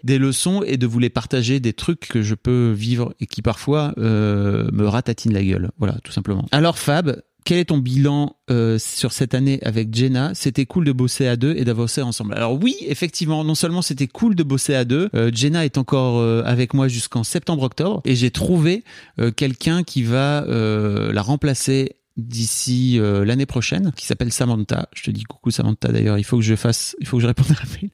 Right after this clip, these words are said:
<laughs> J'en profite pour le, euh, s-, message personnel, euh, n'importe quoi.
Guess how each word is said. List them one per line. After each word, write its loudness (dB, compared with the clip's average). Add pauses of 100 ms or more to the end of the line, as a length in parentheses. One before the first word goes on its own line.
<laughs> -20
J'en -14
profite -6
pour -4
le, 0 (800)
euh, -6 (120)
s-, -18 (500)
message 2
personnel, 0 (140)
euh, 2
n'importe 0
quoi. 2